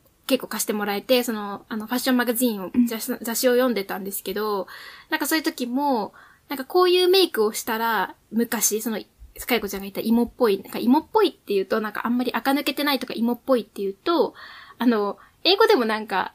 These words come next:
Speaker 1: look like a potatoってなんかすごい見-、見た-、見た目がひどいんだよ、今日は、みたいな感じで言うって聞いたことあるんですけど、
Speaker 2: <laughs>
Speaker 1: 日本語でも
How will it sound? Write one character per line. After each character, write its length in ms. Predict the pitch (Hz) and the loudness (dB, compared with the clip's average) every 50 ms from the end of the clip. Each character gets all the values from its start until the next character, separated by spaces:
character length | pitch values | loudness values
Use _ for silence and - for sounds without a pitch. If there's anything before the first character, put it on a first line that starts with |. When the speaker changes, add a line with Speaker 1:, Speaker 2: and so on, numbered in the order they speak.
| _ - | _ -6
Speaker 1:
look 280 | 220 220 269 262 262 | -2 -2 -2 0 0
like 180 | 240 226 214 220 | 0 0 0 0
a 60 | 214 | -2
potato 540 | - 233 226 220 254 254 226 - - - 196 | 0 0 0 2 2 2 2 0 -2 -4 -2
っ 20 | |
て 100 | 196 208 | -2 -2
な 120 | 208 214 208 | -4 -2 -2
ん 20 | |
か 100 | 214 214 | -4 -6
す 120 | - - | -6 -6
ご 80 | 220 196 | -4 -4
い 40 | 196 | -4
見-、 160 | 208 220 - 240 | -4 -4 -2 0
見 120 | 254 254 | 0 0
た-、 140 | - - - | 0 -2 -2
見 160 | 233 247 262 247 | 0 0 2 4
た 120 | 254 247 | 4 2
目 100 | 240 240 | 2 2
が 160 | 233 226 233 | 2 2 0
ひ 180 | 226 - - 240 | 0 0 2 4
ど 80 | 269 | 4
い 80 | 254 220 | 6 4
ん 40 | 196 | 4
だ 80 | 190 | 0
よ、 60 | 196 196 | 0 0
今 160 | 214 196 190 - | -2 -2 -2 -2
日 80 | - | -2
は、 120 | - - - | -4 -4 -4
み 80 | - | -6
た 100 | - 214 214 | -4 -4 -4
い 20 | |
な 80 | 220 220 | -2 -2
感 140 | 226 208 | -2 -2
じ 80 | 214 208 | -2 -2
で 40 | 208 | 0
言 120 | 214 226 | 2 2
う 20 | 226 | 0
っ 20 | 220 | 0
て 120 | - 208 | -2 -6
聞 120 | - - 226 | -6 -4 -4
い 20 | |
た 100 | 226 220 | -4 -4
こ 100 | 233 220 | -4 -4
と 60 | 196 | -4
あ 60 | 196 | -4
る 80 | 196 196 | -4 -6
ん 40 | 190 | 0
で 60 | 202 | 4
す 100 | - 262 | 6 6
け 80 | 240 247 | 8 8
ど、 180 | 277 262 226 233 | 6 6 6 4
Speaker 2:
<laughs> 80 | 240 | 2
Speaker 1:
日 80 | 254 285 | 0 0
本 120 | 330 330 | 2 2
語 100 | 339 339 | 2 2
で 80 | 339 277 | 2 2
も 220 | 254 214 196 - | 0 -2 -4 -6